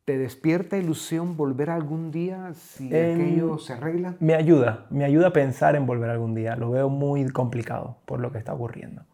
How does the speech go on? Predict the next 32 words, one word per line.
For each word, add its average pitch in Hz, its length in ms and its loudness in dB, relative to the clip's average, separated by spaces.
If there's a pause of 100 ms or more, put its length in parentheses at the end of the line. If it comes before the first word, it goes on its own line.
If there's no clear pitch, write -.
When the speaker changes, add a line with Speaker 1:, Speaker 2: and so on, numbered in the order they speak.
(120)
Speaker 2:
pero 117 180 0
me 117 100 2
ayuda 123 220 2
muchísimo 117 360 -4
a 113 40 -8
pensar. 110 380 -8 (380)
Me 117 80 0
encantaría, 110 560 -2 (200)
Speaker 1:
Ya. 107 180 -16
Speaker 2:
me 110 80 -6
encantaría. 107 580 -4
Speaker 1:
Una, 202 160 0
una 214 220 -2
pregunta 185 440 0
que, 113 180 -8
que 117 120 -6
es 113 160 -10
obvia 147 340 -2
es 139 180 -6
co-, 160 280 -8
cómo 170 520 -4 (140)
la 123 120 -12
juventud 123 520 -6
venezolana, 147 600 -8 (160)
que 120 100 -10
lo 107 100 -8
que 107 140 -10
quieren 135 260 -4
todos 135 340 -4
es 117 140 -10
emigrar, 113 400 -8 (380)
irse 139 420 -8